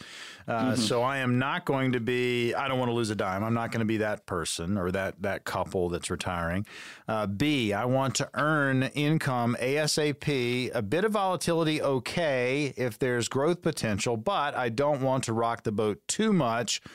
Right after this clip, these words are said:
Speaker 1: I'm kinda
Speaker 2: Mm-hmm.
Speaker 1: feeling that one. Let me see. C, I don't plan to use the funds for a while. And in the meantime, I want growth and expect to encounter some volatility along the way. Uh,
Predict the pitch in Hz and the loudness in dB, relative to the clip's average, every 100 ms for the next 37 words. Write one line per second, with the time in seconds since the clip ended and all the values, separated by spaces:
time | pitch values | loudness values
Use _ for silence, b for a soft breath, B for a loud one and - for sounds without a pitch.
0 | B B 113 - 170 147 123 147 120 101 | B B -4 0 0 0 0 2 4 2
1 | 110 123 113 107 123 139 131 101 90 - | 2 0 0 2 2 2 0 0 0 2
2 | 180 160 147 123 131 120 175 190 - 147 | 2 2 0 0 0 0 0 0 0 0
3 | 147 139 123 135 127 123 - 131 127 113 | 2 0 0 0 0 -2 -2 0 0 0
4 | 110 107 117 131 135 131 - B B B | 0 0 2 2 2 0 -2 B B B
5 | B 120 131 127 127 143 139 127 127 120 | B 0 2 4 4 2 2 0 0 2
6 | 120 117 101 123 131 131 117 110 - - | 2 2 0 2 2 2 0 0 0 -2
7 | 120 104 110 113 110 123 120 117 110 123 | -2 -2 -2 0 0 0 0 0 0 0
8 | 120 113 113 110 - 110 110 101 95 95 | 2 2 0 0 0 0 2 2 2 0
9 | 95 120 143 139 131 - 147 120 B - | 0 0 2 2 0 -4 -8 -8 B -6
10 | 135 | -2